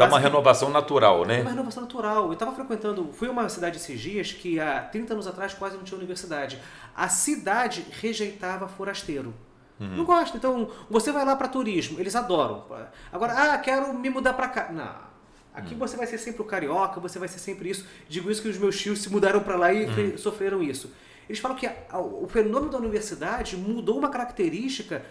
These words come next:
Speaker 1: daquela cidade. Tô falando de Poços de Caldas, que por conta lá agora tem uma U F M G, tem um Instituto Federal,
Speaker 2: Uhum.
Speaker 1: tem uma puc, a, a, até a população mais velha passou a,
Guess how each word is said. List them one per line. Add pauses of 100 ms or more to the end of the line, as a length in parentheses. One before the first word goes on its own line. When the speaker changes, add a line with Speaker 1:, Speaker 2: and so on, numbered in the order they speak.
(160)
Speaker 1:
daquela
cidade. (800)
Tô
falando
de
Poços
de
Caldas, (400)
que (100)
por
conta
lá
agora
tem
uma
U
F
M
G,
tem
um
Instituto
Federal,
Speaker 2:
Uhum.
Speaker 1:
tem
uma
puc, (480)
a,
a,
até
a
população
mais
velha
passou
a,